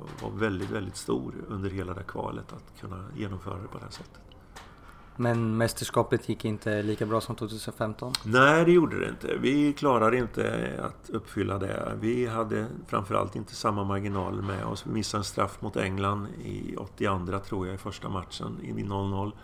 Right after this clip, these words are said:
Speaker 1: Och vi släppte in två två mot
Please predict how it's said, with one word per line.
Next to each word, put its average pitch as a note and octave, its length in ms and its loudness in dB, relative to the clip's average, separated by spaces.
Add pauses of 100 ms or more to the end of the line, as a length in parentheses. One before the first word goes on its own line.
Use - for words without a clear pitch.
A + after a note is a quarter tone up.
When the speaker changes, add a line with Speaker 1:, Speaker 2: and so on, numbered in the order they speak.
(560)
Speaker 1:
Och G#2 140 -4
vi G#2 60 -4
släppte G#2+ 400 -4
in G2 240 0
två G2+ 500 -2
två G2 300 0
mot G2 280 -4